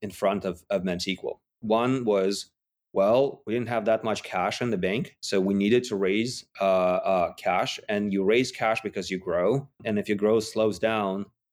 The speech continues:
then raising becomes really, really hard. Uh, so we're, we're in that situation where, you know, we had time to demonstrate that growth,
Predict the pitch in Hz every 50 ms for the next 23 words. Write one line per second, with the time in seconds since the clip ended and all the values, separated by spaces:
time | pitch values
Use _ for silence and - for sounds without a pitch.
0 | _ _ 110 110 110 110 104 98 110 120 127 123 110 123 113 107 104 104 101 -
1 | - _ 101 95 - 95 90 90 - - 104 104 101 95 90 90 87 87 92 82
2 | 78 76 - - 80 73 - - _ _ _ _ _ _ _ _ _ _ _ _
3 | _ _ _ _ _ - 110 107 104 101 101 101 - - 117 107 113 131 139 143
4 | 139 117 120 127 127 123 117 113 113 113 110 - - 104 - - 147 208 233 202
5 | - 180 160 147 143 143 - - _ _ _ - 110 123 131 131 127 127 123 123
6 | 120 117 117 - - 131 127 113 101 107 113 123 143 120 - - - - 156 151
7 | 151 139 123 117 113 - - _ _ - 107 98 92 104 113 117 120 135 135 -
8 | - - 147 147 131 - 147 147 143 127 123 127 139 156 160 165 160 -